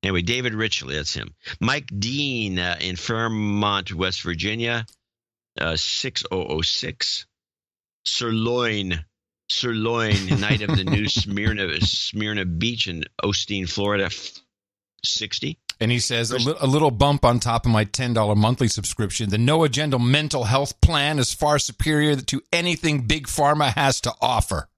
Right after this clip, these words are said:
Speaker 2: Boom.
Speaker 1: That's true. Christopher Dechter, five six seven eight.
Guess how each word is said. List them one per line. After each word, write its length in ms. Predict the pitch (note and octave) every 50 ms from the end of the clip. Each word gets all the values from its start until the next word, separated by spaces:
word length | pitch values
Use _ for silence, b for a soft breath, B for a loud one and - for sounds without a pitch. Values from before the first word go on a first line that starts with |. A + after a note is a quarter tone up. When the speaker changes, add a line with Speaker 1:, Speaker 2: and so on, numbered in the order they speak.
| _ _ _ _ _ _ _ _ _ _ _ _ _ _ _ _ _ _ _ _
Speaker 2:
Boom. 280 | A2+ G2 D#2 C2 C2 - _ _ _ _ _ _ _ _ _ _ _ _ _ _ _ -
Speaker 1:
That's 340 | G2+ C#2 - D2+ C#2+ - -
true. 380 | - - - C2 G1+ G1+ G1+ - - _ - B B B B B B B
Christopher 440 | - - D3 C#3 - D3 - C#3 C3 A2+
Dechter, 720 | F#2+ - C#3 C3+ - - - - - F2+ E2 D2+ D2 E2
five 380 | - - - G#2 G2 G2 G2
six 280 | - - G#2 - - -
seven 260 | - G2+ F#2+ F#2+ G2+
eight. 220 | A2+ G#2 - -